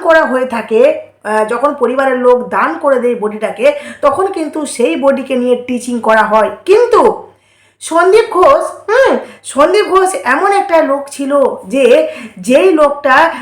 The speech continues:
যেই সব বডিগুলো ফ্রিজে রাখা থাকছিল বা প্রিজার্ভ করে রাখা ছিল, সেই সমস্ত বডিগুলোকে নিয়ে সে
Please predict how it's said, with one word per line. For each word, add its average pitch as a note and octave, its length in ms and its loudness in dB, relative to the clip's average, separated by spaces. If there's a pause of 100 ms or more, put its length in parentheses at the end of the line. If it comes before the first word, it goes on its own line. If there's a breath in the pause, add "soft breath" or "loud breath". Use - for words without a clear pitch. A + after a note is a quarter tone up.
(140 loud breath)
যেই C4+ 260 2
সব F4 180 -2 (120)
বডিগুলো C4+ 520 0
ফ্রিজে B3+ 420 -4
রাখা A3+ 300 -4
থাকছিল A#3 400 -4 (420)
বা A3+ 80 -4 (100)
প্রিজার্ভ B3 380 -6
করে B3 180 0
রাখা G#3 300 -4 (120)
ছিল, B3 160 -4 (500 loud breath)
সেই D4+ 240 -2
সমস্ত C4+ 400 -6
বডিগুলোকে A3+ 800 -2
নিয়ে G#3+ 280 -2 (300 loud breath)
সে A#3+ 160 0